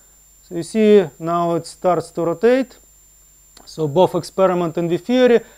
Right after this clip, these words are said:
And now in place of this, uh, vortex of polarization, we have spiral pattern of polarization.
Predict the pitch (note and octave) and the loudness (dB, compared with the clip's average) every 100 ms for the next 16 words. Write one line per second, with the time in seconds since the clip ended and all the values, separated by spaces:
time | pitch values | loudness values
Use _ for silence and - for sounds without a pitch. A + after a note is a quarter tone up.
0 | _ _ F#3 G3 A3 B3 B3 A#3 G#3 G3+ | _ _ -4 -2 2 4 6 4 2 4
1 | A3+ A3+ - F#3 F#3 G3+ G3+ - - E3+ | 6 6 2 -4 -2 -2 -2 -4 -14 -4
2 | E3 F3 F3 D#3+ - D3 B3+ B3+ A3+ A3+ | 2 4 2 0 -6 4 4 4 -4 -6
3 | - G#3+ G#3+ G3 A3+ G#3 F#3+ F3+ - G3 | -2 0 2 2 2 0 -2 -4 -2 -4
4 | - - G3+ G3+ G3 E3+ F#3+ F3+ F3 E3 | -4 0 6 6 6 2 0 0 0 -6
5 | - D#3 D3+ C#3+ B2 A#2 - B2 | -6 -4 -2 -2 -6 -8 -10 -20